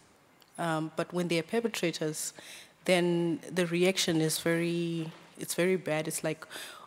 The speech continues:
"Oh, you, you've got a disability and now you're perpetrating?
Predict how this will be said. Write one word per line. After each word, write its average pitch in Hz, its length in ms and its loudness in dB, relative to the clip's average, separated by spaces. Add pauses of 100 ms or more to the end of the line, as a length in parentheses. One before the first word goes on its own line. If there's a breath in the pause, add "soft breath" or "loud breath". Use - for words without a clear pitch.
"Oh, 202 280 8
you, 165 420 2 (180)
you've - 180 -6
got 185 140 2
a 190 60 4
disability 175 680 -2
and 156 120 -2
now 180 160 2
you're 185 180 2
perpetrating? 202 760 -2